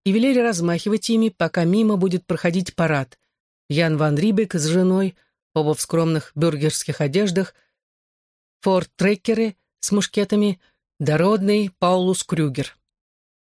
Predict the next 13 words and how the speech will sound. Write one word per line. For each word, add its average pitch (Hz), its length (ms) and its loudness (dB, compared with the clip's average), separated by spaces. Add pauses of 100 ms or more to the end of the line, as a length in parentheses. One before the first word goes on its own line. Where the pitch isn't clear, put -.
(140)
Три 247 260 2
сотни 254 380 0
лет 240 220 0
истории, 190 680 -2 (380)
три 185 160 0
сотни 196 360 0
лет 190 200 0
христианской 185 680 -2
цивилизации 180 760 0
на 170 200 0
самом 185 320 0
краю 175 460 0
Африки. 147 580 -4